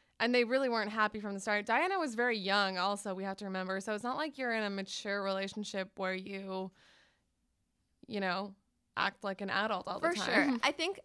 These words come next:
Speaker 2: in other circumstances, let me take back my statement. Happy people don't cheat. Charles cheats 'cause he's always been in love with someone else.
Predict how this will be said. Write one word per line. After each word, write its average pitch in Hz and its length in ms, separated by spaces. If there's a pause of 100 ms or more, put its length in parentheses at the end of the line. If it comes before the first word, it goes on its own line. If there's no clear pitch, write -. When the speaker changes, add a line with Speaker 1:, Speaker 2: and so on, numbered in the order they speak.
(120)
Speaker 2:
in 285 120
other 285 240
circumstances, 269 760
let 233 120
me 262 120
take 247 220
back 208 240
my 208 100
statement. 190 600
Happy 269 260
people 294 260
don't 220 300
cheat. 202 400 (300)
Charles 262 440
cheats 233 340
'cause 247 180
he's 226 120
always 196 240
been 214 160
in 208 140
love 190 160
with - 120
someone 185 320
else. - 520